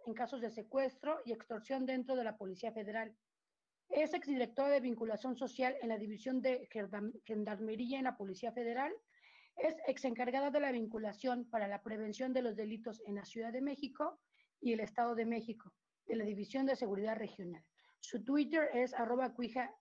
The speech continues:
M X. Y bueno, recibimos a Verónica Roldán. Muchas gracias.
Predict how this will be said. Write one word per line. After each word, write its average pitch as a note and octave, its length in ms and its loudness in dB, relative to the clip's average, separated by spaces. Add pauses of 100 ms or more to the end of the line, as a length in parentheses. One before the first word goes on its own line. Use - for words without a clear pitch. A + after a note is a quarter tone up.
(120)
M A#3 340 0
X. D#4+ 400 0 (280)
Y G#4 40 -12
bueno, B3 240 4
recibimos C4+ 420 0
a B3+ 80 0
Verónica A#3 360 0
Roldán. G#3+ 420 -4
Muchas A3+ 280 -4
gracias. A3 480 -6